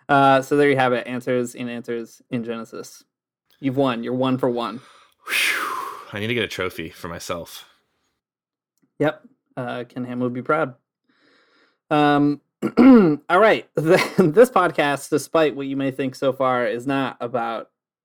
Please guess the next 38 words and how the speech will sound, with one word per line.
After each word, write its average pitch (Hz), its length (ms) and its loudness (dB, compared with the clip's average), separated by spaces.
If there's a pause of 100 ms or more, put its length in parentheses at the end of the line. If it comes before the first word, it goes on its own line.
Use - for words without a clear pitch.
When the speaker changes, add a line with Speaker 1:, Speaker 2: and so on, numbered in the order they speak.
(240)
Speaker 1:
these 135 300 -6
bad 117 260 -8
games, 110 400 -18 (460)
uh, 120 300 -2
or 135 160 0
these 147 160 -4
bad 120 400 -4
museums. 113 640 -14 (120)
Uh, 120 240 -6
in 120 120 -14
fact, 151 560 2
it's, 131 260 -6
as 135 260 -4
we 127 80 -4
said 127 200 -2
at 120 80 -10
the 127 60 -8
<laughs> 127 120 -6
beginning, 143 440 0
about 147 220 2
Christianity 143 520 0
and 135 120 2
leftist 127 300 -4
pod-, 180 280 2 (140)
politics. 165 640 -2 (160)
Um, 127 520 -2 (220)
and 131 380 -4
specifically, 139 800 -4
we've 127 200 -10
been 131 120 -4
talking 151 220 0
about 120 220 -6
poetry 139 540 0
for 127 100 -20
the 139 80 -4
last 127 280 -4
several 139 320 -2
episodes. 127 580 -4